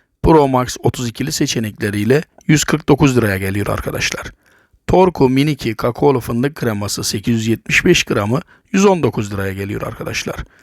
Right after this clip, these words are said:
Bozbey'i olgunlaştırılmış klasik inek peyniri altı yüz gramı yüz otuz beş lira. Bir kilogramlık Çaykur tiryaki siyah çay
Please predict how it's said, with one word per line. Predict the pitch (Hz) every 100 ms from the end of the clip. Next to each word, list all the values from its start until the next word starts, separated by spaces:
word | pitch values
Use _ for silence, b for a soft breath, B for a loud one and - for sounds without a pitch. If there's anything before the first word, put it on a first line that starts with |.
| b b b b
Bozbey'i | 147 190 196 151 120 120
olgunlaştırılmış | 123 123 120 127 127 - 131 127 135 -
klasik | - 120 - -
inek | 120 131 156
peyniri | - 113 110 107
altı | - 107 104 156
yüz | 185
gramı | 160 131 160
yüz | 170
otuz | 156 - 160
beş | 151 120 -
lira. | - - _ _ _ _ _ _ _ _ _ -
Bir | 160 220
kilogramlık | - 127 113 107 107 101
Çaykur | - 135 156 127
tiryaki | - 117 113 110 113 131
siyah | - 131 165
çay | - 135